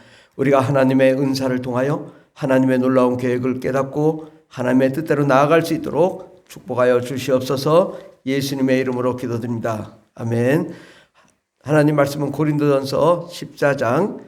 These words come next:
일 절, 이 절 말씀입니다. "사랑을 추구하며 신령한 것들을 사모하되 특별히 예언을 하려고 하라. 방언을 말하는 자는 사람에게 하지 아니하고 하나님께 하나니 이는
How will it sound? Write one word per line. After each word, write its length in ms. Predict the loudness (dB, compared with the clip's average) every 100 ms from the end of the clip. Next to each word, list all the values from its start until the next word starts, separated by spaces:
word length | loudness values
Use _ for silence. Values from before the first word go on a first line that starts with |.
| -4
일 240 | 0 0 4
절, 180 | 4 4
이 100 | 2
절 200 | 0 0
말씀입니다. 880 | -4 -6 -10 -10 -8 -6 -6 -8 -20 _ _ _ _ _ _ _ _ _ _ _ _ -18
"사랑을 640 | -2 4 4 4 2 0
추구하며 600 | -6 -2 0 0 -4 -6
신령한 580 | -10 -4 0 0 0 0
것들을 400 | -4 -2 -2 -2
사모하되 720 | -6 -6 -4 -4 -6 -12 -16 -20
특별히 840 | -20 -6 0 0 0 -4 -16 -10
예언을 400 | -2 0 2 0
하려고 260 | -2 -2 -4
하라. 300 | -6 -10 -14 -20 _ _ _ _ _
방언을 380 | -2 2 4 4
말하는 480 | 4 4 4 2 0
자는 540 | -2 -4 -6 -8 -12 -20 _ _
사람에게 540 | -12 -2 2 2 2 2
하지 240 | 2 0
아니하고 680 | 0 -2 -4 -10 -14 -14 -16 _ _ _ _
하나님께 500 | -14 -4 -2 0 2
하나니 480 | 2 0 -4 -6 -10 -18 _ _ -2
이는 280 | 0 0